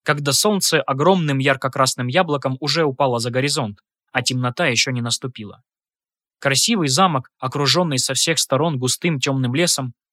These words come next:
появился внезапно, словно черт из табакерки. Он был похож на гигантского зверя, затаившегося перед атакующим броском.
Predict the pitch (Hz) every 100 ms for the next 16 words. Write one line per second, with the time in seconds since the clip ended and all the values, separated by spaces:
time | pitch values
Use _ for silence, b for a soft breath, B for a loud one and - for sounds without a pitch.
0 | _ - 135 139 151 - 127 131 127 151
1 | 151 135 123 - - 143 135 127 131 -
2 | 139 110 117 - 120 131 107 104 - _
3 | _ _ _ _ _ _ 214 214 214 185
4 | 180 220 - 160 156 175 175 165 147 139
5 | 175 175 131 131 135 175 - 143 135 143
6 | 123 139 131 127 143 151 127 135 139 139
7 | - 104